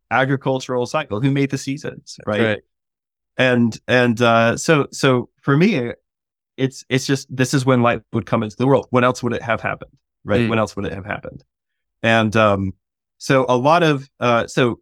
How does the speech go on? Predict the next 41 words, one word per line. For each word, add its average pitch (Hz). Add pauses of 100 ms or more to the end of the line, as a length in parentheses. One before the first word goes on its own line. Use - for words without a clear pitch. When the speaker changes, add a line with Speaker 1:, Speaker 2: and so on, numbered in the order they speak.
Speaker 1:
all 156
this 185
to 175
say, 104
if 117
somebody 165
says 135
to 127
me, 98 (720)
um, 101 (640)
"Such -
and 151
such 131
Christmas 127
tradition," 107 (140)
you 101
know, 98
like 95
the 101
Christmas 104
ham 98
or 85
something 90
like -
this, - (280)
that 151
goes 135
back 117
to 104
this 95
old 120
Germanic 104
pagan 101
custom 98
at 98
Yule 98
or 92
something 95
like 87
this. - (1300)
Okay. 117